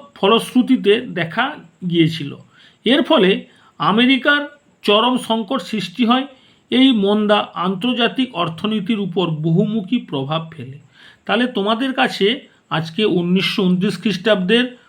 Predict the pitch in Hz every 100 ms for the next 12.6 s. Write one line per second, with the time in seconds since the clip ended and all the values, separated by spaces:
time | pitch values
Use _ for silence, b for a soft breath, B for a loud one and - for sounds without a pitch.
0 | b _ _ - 160 160 160 196 202 208
1 | 190 180 185 196 220 - 190 175 175 165
2 | 202 165 185 185 190 196 214 233 - b
3 | b b b b _ 165 170 190 208 202
4 | 196 185 180 165 220 160 160 180 180 185
5 | 156 160 - 190 165 165 165 180 185 160
6 | 156 143 165 170 165 165 165 - 165 165
7 | 160 170 170 165 151 151 160 165 170 165
8 | 151 160 - 170 147 156 147 170 160 156
9 | 165 190 B B B B - 170 190 165
10 | 165 180 185 220 226 - 185 190 196 170
11 | 170 165 220 165 - 160 170 190 180 160
12 | 170 - 185 180 196